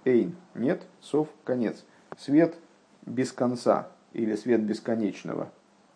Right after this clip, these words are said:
Вот, э, свет бесконечного, такое объяснение мы отвергли. Э, потому что если свет бесконечного, то тогда это свет сущности. Сущность вряд ли может называться бесконечным.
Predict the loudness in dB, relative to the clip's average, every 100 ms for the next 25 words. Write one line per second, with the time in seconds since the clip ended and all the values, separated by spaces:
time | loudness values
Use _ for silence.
0 | _ _ -4 -4 -4 -6 -10 -6 2 4
1 | 4 -4 -2 0 0 0 0 -2 -2 -2
2 | 2 4 4 2 -4 -4 -2 -2 0 0
3 | 0 0 0 -8 -12 -20 -20 -20 -10 -6
4 | -6 -2 0 0 0 0 0 -2 0 2
5 | 4 2 0 2 2 0 -2 -4 -4 -6
6 | -10 -20 -20 -14 -6 -2 4 4 4 0
7 | 0 0 -2 -2 -4 -6 -6 -6 -6 -8
8 | -6 -8 -8 -2 4 4 4 0 0 -2
9 | 0 0 0 -4 -6 -2 0 0 -2 -6